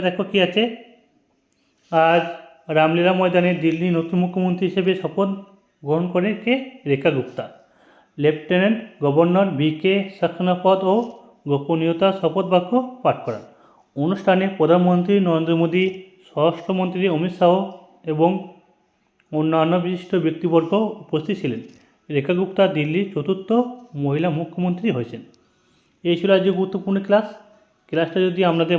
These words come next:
ভালো লেগে থাকে চ্যানেলটি সাবস্ক্রাইব করে পাশে থাকবেন। এই পিডিএফটা তোমরা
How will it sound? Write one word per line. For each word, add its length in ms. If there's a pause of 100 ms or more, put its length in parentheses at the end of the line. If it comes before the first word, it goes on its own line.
ভালো 180
লেগে 200
থাকে 160 (480)
চ্যানেলটি 380 (100)
সাবস্ক্রাইব 340
করে 120 (360)
পাশে 260
থাকবেন। 260 (600)
এই 240
পিডিএফটা 460
তোমরা 200